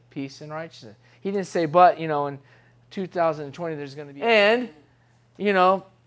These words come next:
we're just gonna withhold this part of the scripture, and then, you know, and then later, good, then we're gonna get a new election, and then it's gonna get better, and then,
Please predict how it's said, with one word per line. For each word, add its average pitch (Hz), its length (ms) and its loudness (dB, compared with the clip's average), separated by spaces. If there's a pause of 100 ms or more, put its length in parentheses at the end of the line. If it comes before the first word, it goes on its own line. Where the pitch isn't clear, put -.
(280)
we're 190 160 0
just 190 180 -6
gonna 180 180 2
withhold 240 760 6
this - 500 2 (480)
part 220 320 8
of 156 400 2
the 156 140 -4
scripture, 165 880 -2 (540)
and 185 180 -4
then, 185 180 -2
you 170 80 -4
know, 165 140 0
and 170 240 0
then 180 140 -4
later, 170 240 -2
good, 165 260 0
then 165 100 -2
we're 165 120 -4
gonna 165 180 -6
get 160 160 -4
a 160 60 -6
new 160 260 -8 (460)
election, 160 500 -2
and 151 140 -6
then 151 80 -6
it's 147 100 -18
gonna 156 160 -10
get 151 180 -6
better, 139 220 -2
and 135 140 -8
then, 139 240 -8